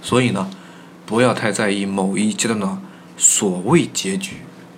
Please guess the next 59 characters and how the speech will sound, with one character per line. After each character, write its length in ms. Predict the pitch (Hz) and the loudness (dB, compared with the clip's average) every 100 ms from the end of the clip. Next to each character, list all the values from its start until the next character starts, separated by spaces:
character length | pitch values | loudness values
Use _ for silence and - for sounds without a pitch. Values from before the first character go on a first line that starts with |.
| - - - | -20 -20 -4
它 160 | - | 0
不 220 | 160 - 151 | 2 0 2
过 200 | 185 127 | 2 4
是 200 | - 107 | 2 -2
长 260 | - 117 | 0 0
长 240 | 120 117 107 | 2 0 0
旅 140 | - | -4
途 160 | 95 110 | -6 -6
中 120 | 117 | -4
的 100 | 101 | -4
一 80 | 101 | -2
个 100 | 123 | -2
小 220 | - - - | -2 -4 -8
站。 200 | - 98 - - - - - - - - - - - - | -6 -6 -6 -18 -20 -18 -18 -16 -16 -18 -18 -20 -18 0
花 160 | 151 | 4
草 160 | 170 123 | 4 2
树 200 | 113 151 | 0 0
木 180 | 135 127 | 2 2
呢， 160 | 117 | 2
会 220 | 107 - 113 | 4 2 2
开 200 | 123 117 | 0 -2
花， 300 | - 107 110 | 0 2 2
也 160 | 95 | 0
会 180 | 95 113 | -2 -2
结 300 | 95 - 107 | -2 -4 -4
果， 260 | 98 - - - | -4 -10 -12 -2
但 160 | 156 139 | 0 0
是 80 | |
它 140 | 131 139 | -2 -2
们 120 | 143 | 0
更 180 | 127 147 | 0 0
享 260 | 117 101 95 | 0 -2 -2
受 140 | - | -2
的 80 | 107 | -2
是 160 | 101 98 | -2 -6
春 280 | - 127 123 | -2 -2 0
夏 200 | 120 95 | 0 0
秋 220 | - 107 | -2 -2
冬 100 | 113 | -2
的 120 | 101 | -2
经 320 | - 131 127 | -2 -2 0
历。 160 | 120 95 - - | -2 -4 -10 -4
我 80 | - | 0
们 120 | 139 | 4
也 120 | 147 | 2
一 180 | 95 127 | 0 -2
样， 240 | 156 156 - - - - - - - - | -2 -2 -6 -18 -20 -18 -16 -16 -18 -10
重 180 | - 240 | 0 4
要 140 | 139 113 | 4 2
的 100 | 104 | 0
不 180 | - | 0
是 140 | 113 - | 0 0
得 240 | - 101 | -2 -2
失， 260 | 95 - - - - - - - | -2 -4 -8 -16 -20 -20 -20 -14
它 160 | - 98 95 | -6 -4 -2
就 240 | - 101 | 0 0
是 240 | 92 - 92 | 0 -2 -4
经 320 | - - 95 98 | -4 -4 -4 -8
历。 140 | - | -10